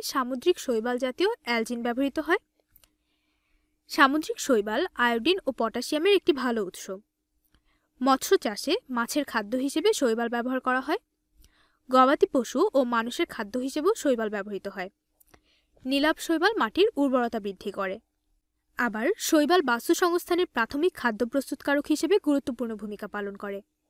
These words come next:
অ্যাগার ব্যবহৃত হয় নানা ধরনের খাবার তৈরিতে, যেমন মেয়োনিজ, পুডিং, ক্রিম, জেলি ইত্যাদি।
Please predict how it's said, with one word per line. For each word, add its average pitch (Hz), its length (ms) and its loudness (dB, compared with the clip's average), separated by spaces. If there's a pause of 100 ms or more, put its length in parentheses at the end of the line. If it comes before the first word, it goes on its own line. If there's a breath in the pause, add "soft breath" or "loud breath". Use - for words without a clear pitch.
(880)
অ্যাগার 262 280 6
ব্যবহৃত 233 460 -2
হয় 247 240 -2
নানা 247 280 2
ধরনের 262 260 -2
খাবার 226 300 -4
তৈরিতে, 254 380 -2 (300)
যেমন 226 340 -6
মেয়োনিজ, 226 440 -2 (160)
পুডিং, 240 300 -2 (120)
ক্রিম, 240 280 -4 (120)
জেলি 233 400 0
ইত্যাদি। 196 380 -6